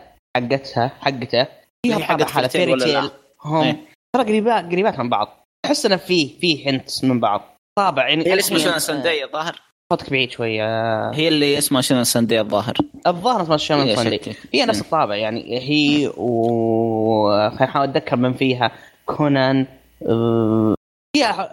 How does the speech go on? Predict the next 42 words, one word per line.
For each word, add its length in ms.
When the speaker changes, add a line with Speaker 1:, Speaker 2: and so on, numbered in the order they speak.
Speaker 1:
ل-، 180
لكن، 320
آه، 360
جيتسو 340
كينسو 280
مش 160
معها، 280
مع 200
أتاك 280
أون 80
تايتن، 440
و-، 200
ولو 160
إنها 160
شهرية، 500
مع 220
نيفر 280
ب-، 100
آه، 360
ذا 80
بروميس 360
نيفرلاند. 520
ما، 220
يعني، 160
تحس 260
إن 80
الطابع 680
more 340
mature 320
than 360
the 180
other. 140
Speaker 2:
لا، 120
تراك 280
مضيع. 580
أتوقع 460
أن 120
أتاك 240
أون 120
تايتن 460
بمجلة 420
فيرتيل. 440